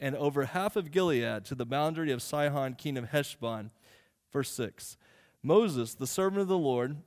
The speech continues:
and the people of Israel defeated them.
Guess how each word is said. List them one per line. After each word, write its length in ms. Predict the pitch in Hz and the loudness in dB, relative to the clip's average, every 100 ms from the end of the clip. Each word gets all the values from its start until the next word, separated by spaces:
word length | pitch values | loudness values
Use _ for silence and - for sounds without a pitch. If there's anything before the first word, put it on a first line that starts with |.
| - | -4
and 120 | 143 | -2
the 60 | 143 | 0
people 380 | 165 180 185 175 | -2 -2 0 -2
of 120 | 147 | -2
Israel 460 | 139 135 123 117 110 | -4 -2 -2 -2 -4
defeated 560 | 113 123 - 151 135 107 | -6 -8 -2 0 0 -2
them. 260 | 107 101 | -10 -14